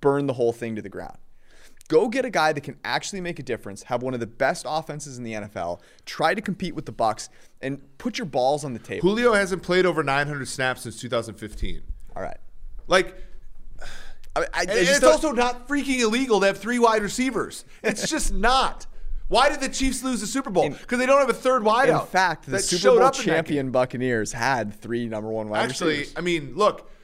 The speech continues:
Speaker 2: it's not also not illegal to have, like, a guy like, look, Twenty-nine of the N F L teams are, are depending upon a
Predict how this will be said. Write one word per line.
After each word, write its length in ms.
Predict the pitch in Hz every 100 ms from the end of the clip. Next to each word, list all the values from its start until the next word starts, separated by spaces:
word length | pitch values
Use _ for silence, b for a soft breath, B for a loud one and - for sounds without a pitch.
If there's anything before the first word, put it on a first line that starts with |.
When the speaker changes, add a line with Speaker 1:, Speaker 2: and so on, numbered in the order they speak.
| b b - -
Speaker 2:
it's 200 | 180 175
not 180 | 208 254
also 360 | 214 214 233
not 180 | 214 208
illegal 340 | 202 185 190 180
to 80 | 151
have, 240 | 151 151
like, 260 | 151 139 -
a 60 |
guy 240 | 139 143 156
like, 140 | 147 - B
look, 280 | 185 - B B B - - - - - - - -
Twenty-nine 560 | - 233 254 208 202
of 80 | 190
the 140 | 160 156
N 80 |
F 120 | 151 156
L 120 | 143
teams 340 | 147 156 123
are, 180 | 131 131 -
are 160 | 143
depending 500 | 135 139 156 180 196
upon 460 | 190 175 160 156 151
a 160 | 127